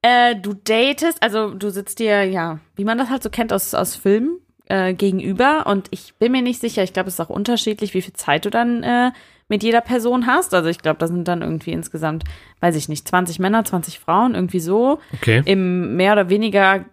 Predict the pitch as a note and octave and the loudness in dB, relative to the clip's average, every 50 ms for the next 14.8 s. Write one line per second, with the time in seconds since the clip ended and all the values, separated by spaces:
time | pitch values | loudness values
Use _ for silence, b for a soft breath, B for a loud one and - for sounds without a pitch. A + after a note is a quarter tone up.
0 | _ - E3+ E3+ E3 F3 G3 - G#3 - - - D3+ F#3+ G3 B3 B3+ A#3+ A#3 - | _ -2 0 2 2 2 0 -4 -6 -4 -2 0 0 0 0 2 2 2 2 2
1 | E3+ E3+ E3+ E3+ - - F3+ F3 - F3 - F3+ E3+ F3+ F3+ F3+ F3 F3 E3 - | 2 0 -2 -2 -2 -2 -2 -2 -2 -4 -8 -6 -4 -2 -2 -2 -2 -2 -2 -2
2 | - F3+ - G3 - - - - G#3+ G3 F3 D#3+ - F#3 F#3 - A3+ - A3+ G#3+ | -2 -2 -2 -4 -6 -8 -6 -2 0 0 2 2 2 0 0 -2 -2 0 0 2
3 | G#3+ G#3+ G#3 G3 F#3 - - F#3 F#3 F#3 F#3+ F3+ F3+ - - F3+ - - - F3+ | 2 2 0 0 -2 -2 -4 -4 -2 -2 -4 -4 -6 -8 -12 -12 -12 -8 -6 -6
4 | F3+ F3 F3 F3+ F#3+ G3 G#3+ - G#3+ - G#3+ G#3 - - - _ - - - - | -4 -4 -2 -2 0 0 0 -2 -2 -2 -2 -4 -6 -12 -20 _ -8 -6 -4 -2
5 | - F#3+ F#3 F#3 F3 E3+ - - G#3 B3+ E4 E4 A3 G3 A#3 A4+ - _ B B | -2 -2 -2 -4 -4 -4 -2 -2 0 2 2 2 4 2 2 0 -2 _ B B
6 | B B B C#3 C3 A#2 B B B B _ - A3 A3 A3 A3 G#3+ G#3+ G3+ G3+ | B B B 0 2 2 B B B B _ 0 2 2 2 2 0 0 2 4
7 | G#3 G3+ G3 G3+ G#3 G#3 A#3+ A#3 - B3 A#3+ A3+ G#3+ G3 G3 F3+ F3+ - - F#3+ | 4 4 4 2 2 0 -2 -2 -2 0 0 0 0 -2 -2 -4 -6 -8 -8 -10
8 | F#3 F3+ - - F#3 F3+ - F3+ F3 E3+ D#3+ D#3+ E3 - - F3 E3 D#3 D3+ D3 | -10 -10 -8 -6 -6 -6 -6 -8 -8 -6 -6 -6 -6 -6 -6 -8 -8 -6 -6 -8
9 | D3 D3 C#3 - D3+ B2 B2+ C3+ C3 - C#3+ B2+ B2 B2+ C3+ D3 D#3 D#3 - - | -8 -8 -8 -4 0 0 2 2 0 0 0 2 4 4 4 4 4 2 -2 -6
10 | - - C3 C3+ C3+ C3+ C3+ C3+ C3 C3+ - - C3 B2+ B2 A#2+ A#2+ A#2 A#2+ - | -6 -2 0 2 4 4 2 2 0 -2 -4 -2 0 2 4 4 4 2 2 0
11 | - - - - - A#2+ A#2+ A#2+ A#2 A#2+ B2+ - C3+ B2+ - - - - - B2+ | -4 -10 -10 -6 -2 0 2 4 4 2 2 2 0 0 -2 -2 -4 -4 -2 -4
12 | A#2 - - A#2+ A2+ - C#3 C#3 B2+ A#2 G#2+ G2 G2 G2+ - - - - G#2 G2+ | -4 0 0 -2 0 2 0 2 2 2 2 0 0 -4 -6 -6 -6 -4 -4 -4
13 | G2 - - - - - - A#3+ A#3+ A#3+ A#3+ B3+ A#3 A#3+ A3+ - A3 - A#3+ A3+ | -4 -6 -8 -10 -10 -10 -6 -4 -4 -2 0 -2 -2 -2 -4 -8 -8 -6 -4 -4
14 | A3 G3+ G#3 A3 A3 A3 - G3 G#3+ B3 A#3+ - - - - | -2 -2 0 -2 -2 -2 -2 -4 -2 0 2 2 2 2 0